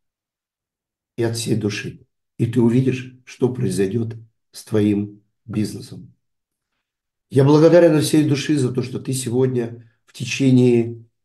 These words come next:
этого времени был со мной. Я надеюсь, рассказал подробно и понятно об этом чуде. Чуде, которое называется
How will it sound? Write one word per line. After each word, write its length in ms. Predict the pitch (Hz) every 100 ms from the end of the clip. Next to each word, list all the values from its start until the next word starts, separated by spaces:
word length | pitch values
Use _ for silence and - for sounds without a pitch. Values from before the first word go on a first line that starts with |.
| -
этого 280 | 135 131 120
времени 380 | 113 123 117
был 500 | 104 113 127 - - - _ _ _
со 200 | - 127
мной. 420 | 139 165 156 - _ _ _ _ _ _ _ _ _
Я 240 | _ 151 160
надеюсь, 420 | 151 147 139 127
рассказал 840 | 127 127 139 123 139 139 131 131 - _ _ _ _ _ _ _ _
подробно 760 | 120 120 135 139 117 110 107 -
и 280 | 104 110 110
понятно 720 | 110 123 131 135 127 104 - _ _ _ _ _ -
об 140 | 123
этом 220 | 135 131
чуде. 340 | 127 123 92 -
Чуде, 300 | - 143 135
которое 360 | - 113 110
называется 760 | 110 104 110 127 127 127 123